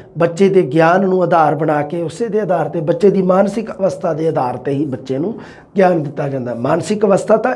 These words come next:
ਇਹ ਕਹਿੰਦੀ ਹੈ, ਬੱਚੇ ਦੀ ਰੁਚੀ ਤਾਂ ਇਹ ਗੱਲ ਕਹਿ ਰਹੀ ਹੈ ਕਿ ਸੌਖੀ ਚੀਜ਼ ਨੂੰ ਬੱਚਾ ਪਹਿਲਾਂ ਸਿੱਖੂਗਾ, ਔਖੀ ਨੂੰ ਬਾਅਦ ਵਿੱਚ ਸਿੱਖੂਗਾ। ਉਹਦੇ ਆਧਾਰ 'ਤੇ ਸੂਤਰ ਹੈ ਸਰਲ ਤੋਂ ਕਠਿਨ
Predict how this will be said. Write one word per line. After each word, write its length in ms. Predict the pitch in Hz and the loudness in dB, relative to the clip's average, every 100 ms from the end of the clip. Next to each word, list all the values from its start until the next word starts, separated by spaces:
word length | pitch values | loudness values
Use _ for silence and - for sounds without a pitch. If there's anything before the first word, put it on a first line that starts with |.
| 202 | 4
ਇਹ 160 | 220 | 4
ਕਹਿੰਦੀ 360 | 208 185 190 170 | 4 0 0 0
ਹੈ, 120 | - - - - - | -4 -10 -20 -16 -4
ਬੱਚੇ 280 | 165 165 214 | -2 4 4
ਦੀ 160 | 208 | 6
ਰੁਚੀ 300 | 190 190 240 | 4 4 0
ਤਾਂ 140 | 226 233 | 2 4
ਇਹ 120 | 240 | 6
ਗੱਲ 180 | 214 185 | 4 2
ਕਹਿ 200 | 170 185 | 4 4
ਰਹੀ 200 | 190 185 | 4 2
ਹੈ 100 | 196 - - - | 0 -4 -12 -2
ਕਿ 100 | 214 | 0
ਸੌਖੀ 320 | 226 262 220 | 2 0 0
ਚੀਜ਼ 260 | - 202 202 | -2 -2 0
ਨੂੰ 140 | 208 | 0
ਬੱਚਾ 240 | 196 - | 0 2
ਪਹਿਲਾਂ 280 | 208 247 254 | 4 4 4
ਸਿੱਖੂਗਾ, 480 | 220 - - 135 113 - - - | 2 -4 -10 -10 -12 -16 -18 -2
ਔਖੀ 300 | 175 175 - | 0 0 0
ਨੂੰ 120 | 202 | 2
ਬਾਅਦ 240 | 151 165 208 | 4 4 4
ਵਿੱਚ 160 | 202 | 0
ਸਿੱਖੂਗਾ। 440 | 202 180 - 185 170 - - - | -2 -8 -6 -6 -6 -10 -14 -2
ਉਹਦੇ 220 | 170 196 | 4 4
ਆਧਾਰ 280 | 185 170 147 | 4 2 2
'ਤੇ 160 | 165 | -2
ਸੂਤਰ 380 | 156 160 151 214 | -6 -8 -2 2
ਹੈ 240 | 202 202 - | 2 0 -12
ਸਰਲ 340 | - 196 190 | -6 -4 -4
ਤੋਂ 140 | 196 202 | -4 -2
ਕਠਿਨ 360 | 202 190 196 | -2 -2 -6